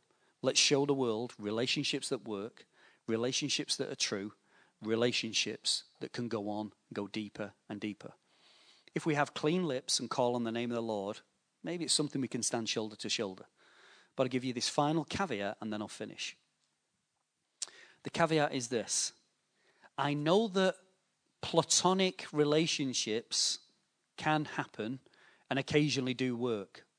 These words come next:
What's a platonic relationship? A platonic relationship is me as a man here being friends with Veronica outside of her husband. It doesn't normally end well. Warning,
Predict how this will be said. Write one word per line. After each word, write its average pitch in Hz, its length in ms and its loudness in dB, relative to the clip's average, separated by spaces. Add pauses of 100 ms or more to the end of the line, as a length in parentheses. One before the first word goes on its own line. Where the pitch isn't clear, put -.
(420)
What's - 200 0
a 143 60 0
platonic 127 440 -2
relationship? 113 680 -2 (600)
A - 40 -14
platonic 185 380 2
relationship 147 680 4
is 123 200 -4
me 165 280 -2
as 147 160 -4
a 147 60 -4
man 151 340 -2
here 139 480 -2 (520)
being 139 240 0
friends 151 460 2
with 143 180 -2
Veronica 139 720 0 (480)
outside 139 540 2
of 117 100 -2
her 127 240 -2
husband. 107 640 -4 (1400)
It 139 180 0
doesn't 131 320 -2
normally 113 400 -2
end 104 160 -10
well. 90 200 -14 (2000)
Warning, 170 520 6